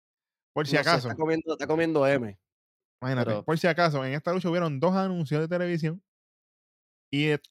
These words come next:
Speaker 1: todo, desde la promo que empezó hasta que se acabó la lucha, terminó exactamente en treinta minutos.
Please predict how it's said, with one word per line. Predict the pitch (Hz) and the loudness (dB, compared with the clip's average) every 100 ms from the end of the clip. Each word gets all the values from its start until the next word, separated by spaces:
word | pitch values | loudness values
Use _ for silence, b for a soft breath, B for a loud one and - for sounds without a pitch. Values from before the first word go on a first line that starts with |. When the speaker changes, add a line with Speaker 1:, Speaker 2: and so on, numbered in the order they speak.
| _ | _
Speaker 1:
todo, | 254 262 254 190 156 147 | 4 6 6 6 4 4
desde | 143 | 2
la | 143 139 | 2 2
promo | 185 226 220 | 0 0 -2
que | |
empezó | 226 214 226 202 208 - | -4 -2 0 2 0 -2
hasta | 143 127 135 | -4 -2 -2
que | 139 | 0
se | 139 | 0
acabó | 139 135 170 | 0 2 2
la | 202 | 2
lucha, | 254 220 185 | 2 0 0
terminó | 156 143 165 226 | 0 0 -2 -2
exactamente | - 156 - 185 208 170 | -6 -6 -4 -4 -2 -4
en | 143 | -4
treinta | 147 156 156 | -2 -2 -2
minutos. | 147 131 117 120 | -2 -2 -4 -8